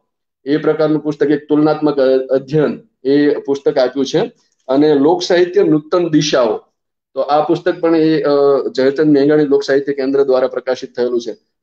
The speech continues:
તો ગુજરાતી આટલું મોટું, અ, કામ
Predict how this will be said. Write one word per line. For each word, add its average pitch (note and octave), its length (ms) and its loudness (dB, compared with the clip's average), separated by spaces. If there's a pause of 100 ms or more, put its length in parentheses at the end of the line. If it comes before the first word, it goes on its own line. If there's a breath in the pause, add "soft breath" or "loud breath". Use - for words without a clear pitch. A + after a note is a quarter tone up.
તો D3+ 300 4
ગુજરાતી F3+ 760 0
આટલું F3+ 360 -2
મોટું, F#3 400 4
અ, C#3+ 400 2
કામ D#3 420 -4